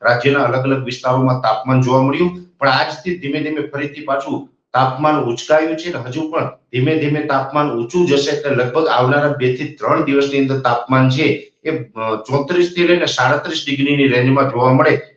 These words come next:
તેવી શક્યતાઓ છે. એટલે તાપમાન છે ગોપીબેન ઊંચું જવાનું છે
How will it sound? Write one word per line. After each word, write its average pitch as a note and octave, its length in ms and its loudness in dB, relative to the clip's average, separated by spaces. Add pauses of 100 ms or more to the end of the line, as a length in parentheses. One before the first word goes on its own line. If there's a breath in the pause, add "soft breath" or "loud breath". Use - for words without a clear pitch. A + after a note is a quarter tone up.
તેવી D3+ 200 0
શક્યતાઓ C3+ 580 -2
છે. C3+ 100 -4
એટલે C#3 120 -4
તાપમાન F3+ 560 0
છે F3 180 -2
ગોપીબેન D#3+ 460 -4
ઊંચું D3+ 320 -4
જવાનું C3 400 4
છે D#3+ 320 -2